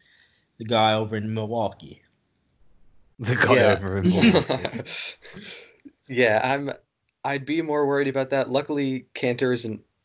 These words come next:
Speaker 3: a focal point, so I don't think it kills our offense if Embiid or Giannis or Brook Lopez or,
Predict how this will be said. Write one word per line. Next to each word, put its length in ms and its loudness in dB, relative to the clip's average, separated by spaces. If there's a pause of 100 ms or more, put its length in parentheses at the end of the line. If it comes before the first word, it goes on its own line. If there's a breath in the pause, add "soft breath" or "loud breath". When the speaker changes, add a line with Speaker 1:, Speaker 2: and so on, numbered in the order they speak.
(100)
Speaker 3:
a 80 -6
focal 420 0
point, 380 -2
so 420 0 (540 soft breath)
I 100 0
don't 160 -2
think 220 -2
it 160 -2 (240)
kills 260 2
our 200 4
offense 440 0
if 160 -6 (360)
Embiid 640 -2
or 420 0 (320 soft breath)
Giannis 400 0
or 80 6
Brook 240 2
Lopez 480 0
or, 640 2